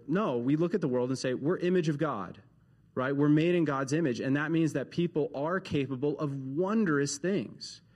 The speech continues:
right? There is a lot of beauty within humanity. Even people who don't know God perform incredible acts, incredible acts of heroism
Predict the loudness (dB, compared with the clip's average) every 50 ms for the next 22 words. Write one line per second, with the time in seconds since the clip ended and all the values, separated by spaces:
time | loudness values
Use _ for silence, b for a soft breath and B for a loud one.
0 | b b b b b b -2 -2 -2 0 -2 -2 0 2 2 2 2 2 0 0
1 | 0 0 -2 -2 -4 -4 -6 -2 2 4 6 6 6 6 4 4 2 2 0 0
2 | 0 0 0 2 2 2 2 2 0 0 -2 -2 -2 -4 -6 -6 -2 0 2 2
3 | 2 2 2 2 2 2 2 2 2 2 2 2 2 0 0 2 0 0 0 0
4 | 0 0 -2 -2 -2 -2 -2 -2 -4 -6 B B B B -2 -2 -2 0 0 0
5 | 0 0 0 0 0 0 0 -2 -4 -4 -4 -2 -2 -2 -2 -2 -4 -2 -4 -6
6 | -6 -6 -10 -14 -12 -12 -12 -12 -14 -18 b b b b b b -4 -2 -2 0
7 | -2 -2 0 0 0 0 0 -2 -4 -4 -6 -8 -8 -8 -2 0 2 4 4 4
8 | 2 2 2 0 0 -2 -2 -2